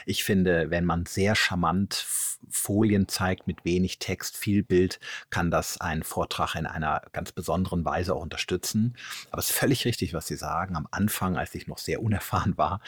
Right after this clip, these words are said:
bin ich sehr an meinem Korsett geklebt und, äh, da hat, habe ich mich auch schneller aus der Ruhe bringen lassen. Aber ich habe das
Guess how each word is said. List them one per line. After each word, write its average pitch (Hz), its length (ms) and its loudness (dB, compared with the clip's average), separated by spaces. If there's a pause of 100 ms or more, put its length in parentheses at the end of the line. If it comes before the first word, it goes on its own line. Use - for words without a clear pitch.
(280)
bin 82 140 -6
ich 82 120 -6
sehr 92 320 2
an 80 140 -2
meinem 76 300 -4
Korsett - 500 -6
geklebt - 640 -6
und, - 360 -6
äh, - 120 -2
da - 140 -8
hat, - 60 -12 (160)
habe - 160 -4
ich - 100 -8
mich - 160 -6
auch - 60 -8
schneller 87 360 0
aus - 140 -4
der 82 120 -4
Ruhe 92 300 2
bringen 73 320 -12
lassen. - 400 -6
Aber 113 200 4 (360)
ich - 160 -6
habe 123 140 -2
das - 280 0